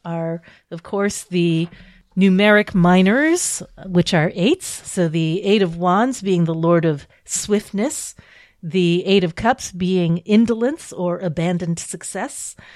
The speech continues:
the Eight of Swords being interference or shortened force, and the Eight of Discs or Pentacles being the Lord of Prudence.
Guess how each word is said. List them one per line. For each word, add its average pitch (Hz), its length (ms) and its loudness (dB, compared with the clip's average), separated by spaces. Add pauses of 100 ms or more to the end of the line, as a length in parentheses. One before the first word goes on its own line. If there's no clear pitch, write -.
(300)
the 180 340 -2
Eight 330 140 2
of 247 100 -4
Swords 262 380 2
being 180 300 0
interference 220 760 -2
or 170 80 -2
shortened 165 400 -4
force, 294 500 -6 (500)
and 190 420 2 (100)
the 170 600 0
Eight 170 200 0
of 156 220 0
Discs 170 340 -6
or 160 80 -6
Pentacles 170 640 -2
being 147 360 -4
the 165 100 -2
Lord 147 260 -4
of 143 160 -10
Prudence. 139 640 -8